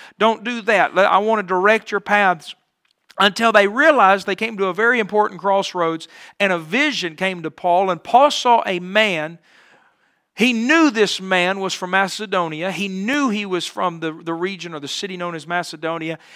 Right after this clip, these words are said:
And this man is saying, "Come to us and help us." And he knew immediately what had happened. The Holy Ghost had shown him where he needed to go.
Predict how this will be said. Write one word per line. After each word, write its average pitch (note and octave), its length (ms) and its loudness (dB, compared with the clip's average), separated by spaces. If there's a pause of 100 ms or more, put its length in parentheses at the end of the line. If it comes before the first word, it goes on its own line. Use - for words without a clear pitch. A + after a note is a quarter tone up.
(140)
And F3+ 200 0
this F3 240 -2
man A#3+ 380 2
is G3 140 -4
saying, G#3 480 2
"Come G#3+ 300 0
to F3+ 280 -12
us A#3+ 540 4
and E3+ 180 -10
help E3+ 300 -4
us." G3 240 0
And D#3 80 -12
he F3 80 -8
knew F3+ 120 -4
immediately A3 400 -4
what F#3+ 200 0
had E3 60 -6
happened. F#3+ 340 0
The D#3 40 -6
Holy F3+ 200 -4
Ghost F3+ 220 -6
had D3+ 120 -18
shown F3+ 220 -6
him D#3+ 160 -12
where E3+ 200 -4
he E3+ 60 -6
needed D3+ 280 -10
to C#3+ 40 -10
go. C#3 300 -4